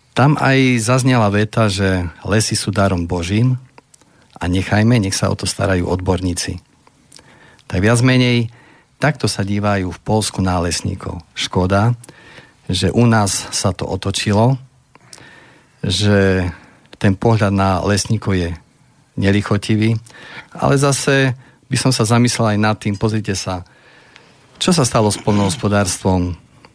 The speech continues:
po roku osemdesiat deväť. To isté. Masívne voči poľnohospodárom sa útočilo, že máme si, e,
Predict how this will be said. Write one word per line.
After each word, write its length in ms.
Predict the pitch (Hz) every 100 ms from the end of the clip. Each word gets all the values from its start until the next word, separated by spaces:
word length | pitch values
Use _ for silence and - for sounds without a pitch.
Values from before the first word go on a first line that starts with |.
| _ -
po 60 | 107
roku 400 | 107 98 101 87 - _ - - -
osemdesiat 640 | 101 - 101 95 - 90
deväť. 400 | 92 82 85 - - _ _ _
To 160 | - 135
isté. 480 | 120 - 101 90 87 _ _ _ _ _ _ _ _ _ _ _ -
Masívne 800 | 101 104 - 120 110 107 101 95 85 - - - _ _ _ _ -
voči 240 | 107 101
poľnohospodárom 880 | - 104 104 101 - 101 98 98 98
sa 160 | - 95
útočilo, 640 | 104 104 98 - 95 92 87 - - - - - - - _ _ _
že 160 | 104 95
máme 240 | 101 101
si, 380 | 101 - 104
e, 40 | 98